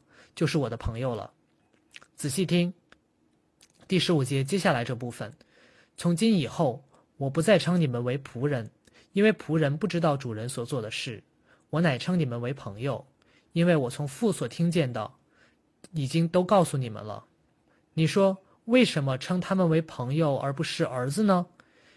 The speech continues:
因为他们那时还不是儿子，他们只能在耶稣死而复活之后才能是儿子。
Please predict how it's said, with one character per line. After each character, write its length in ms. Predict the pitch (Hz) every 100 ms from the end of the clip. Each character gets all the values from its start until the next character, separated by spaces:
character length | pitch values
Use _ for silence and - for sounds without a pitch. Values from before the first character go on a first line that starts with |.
| _ -
因 100 | 180
为 80 | 185
他 180 | -
们 140 | 185 202
那 160 | 208
时 160 | 151 147
还 160 | - 175
不 260 | - 95
是 200 | - 170
儿 180 | 127 110
子， 300 | - 120 104 _ _ _ _ _
他 140 | - 214
们 100 | 226
只 140 | 143
能 100 | 135
在 140 | 151
耶 180 | 151 180
稣 220 | 180 190
死 240 | 175 - 139
而 160 | 131
复 180 | 135 208
活 120 | 147
之 160 | 143 196
后 260 | - 175 131
才 220 | - 120
能 120 | 110
是 140 | - 123
儿 200 | 107 131
子。 200 | 131